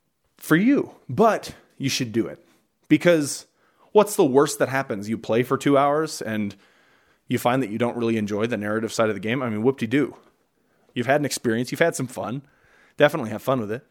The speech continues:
And then you learned a lot about your group and yourself,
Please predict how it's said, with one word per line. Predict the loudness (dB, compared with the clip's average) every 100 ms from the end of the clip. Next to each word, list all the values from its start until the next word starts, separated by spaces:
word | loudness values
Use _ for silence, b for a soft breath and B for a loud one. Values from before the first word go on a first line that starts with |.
| b b b b b b -4
And | 0
then | 0 0 -4 -10 -10
you | 0 2
learned | 2 0
a |
lot | -4 -8 _ _ _ -8
about | -2 2 2 0 -8 _ _ _ -4
your | -2 -2
group | 0 -2 -2 -12 -12
and | -8
yourself, | -8 -6 -6 -6 -14